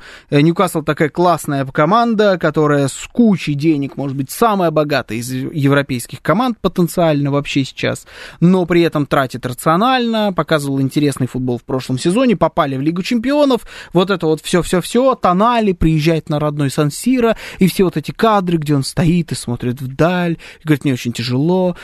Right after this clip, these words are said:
На этом стадионе, я болею за эту команду, вот вся вот эта вот па-, пафосная история. Вонючий ноль ноль,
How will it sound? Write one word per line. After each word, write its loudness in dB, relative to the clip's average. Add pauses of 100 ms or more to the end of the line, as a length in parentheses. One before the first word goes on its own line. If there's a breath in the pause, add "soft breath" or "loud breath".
(200 loud breath)
На 4
этом -6
стадионе, 0
я 0
болею -2
за -2
эту -6
команду, 0
вот -2
вся 0
вот 0
эта -2
вот -4 (100)
па-, 2
пафосная 0
история. 0 (540 soft breath)
Вонючий 2
ноль 4
ноль, 2